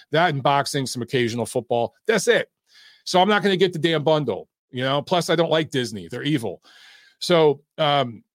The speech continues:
yeah, I, just all things considered, this sucks. Th-, this just sucks because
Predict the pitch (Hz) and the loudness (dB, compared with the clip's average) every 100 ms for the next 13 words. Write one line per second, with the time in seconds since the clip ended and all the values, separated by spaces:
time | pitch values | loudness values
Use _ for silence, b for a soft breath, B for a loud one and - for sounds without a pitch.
0 | _ _ _ _ 170 147 113 _ _ - | _ _ _ _ -4 -4 -4 _ _ -14
1 | - 196 202 165 185 190 202 185 202 175 | -12 -10 -8 -6 -4 0 2 4 2 0
2 | 170 143 175 175 170 147 _ _ _ _ | -6 -4 -4 -4 -4 -10 _ _ _ _
3 | _ - 185 - - 113 - - - _ | _ -6 -6 -6 -4 -4 -6 -14 -16 _
4 | _ _ _ 143 190 147 151 - - 175 | _ _ _ -14 -10 -6 -6 -4 -4 -4
5 | - - 160 - - 135 151 127 123 - | -4 0 0 -2 -8 -6 -4 -4 -4 -10